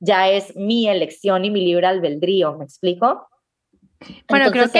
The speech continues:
Speaker 1: eso.
Speaker 2: hoy acabas
Speaker 1: Háganse
Speaker 2: de
Speaker 1: su lectura,
Speaker 2: decir
Speaker 1: pero sabiendo eso. <laughs>
Speaker 2: Sí, creo que lo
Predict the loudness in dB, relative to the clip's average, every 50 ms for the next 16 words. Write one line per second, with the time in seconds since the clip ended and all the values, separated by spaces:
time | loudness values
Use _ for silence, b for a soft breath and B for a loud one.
0 | 0 2 0 0 0 0 -2 0 2 4 4 4 2 2 2 2 4 4 4 2
1 | 2 2 2 2 2 2 2 2 2 2 0 -2 -4 -2 0 2 2 2 0 2
2 | 0 0 0 -2 -6 -10 -6 -2 -2 0 0 0 0 0 -2 -2 -2 -4 -4 -2
3 | -2 -2 -2 0 2 0 2 2 2 0